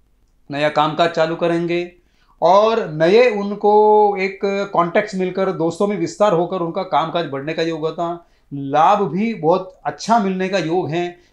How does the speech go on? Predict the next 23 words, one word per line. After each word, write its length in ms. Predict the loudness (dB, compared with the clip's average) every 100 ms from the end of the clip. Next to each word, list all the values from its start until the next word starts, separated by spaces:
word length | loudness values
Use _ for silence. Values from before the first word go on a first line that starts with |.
| -6
और 140 | -4
जिनको, 540 | -2 -4 0 2 2 0
जिन्होंने 340 | -4 -4 -4
ब्लूप्रिंट 400 | -4 -4 -4 -2
बना 180 | -2 -2
के 120 | -2
रखा 200 | -4 -2
है, 60 | -2
"भाई, 100 | -2
हमको 320 | -4 -4 -4
ऐसे 220 | -4 -4
ऐसे 160 | -4 -6
पुराने 340 | -2 -2 -2
काम 320 | -2 -4 -4
शुरू 240 | -8 -10 -6
करने 280 | -8 -6
हैं, 160 | -8 -8
नया 240 | -6 -6
कुछ 180 | -6 -8
काम 240 | -4 -4 -4
शुरू 200 | -10 -8
करना 300 | -8 -8 -8
है", 220 | -8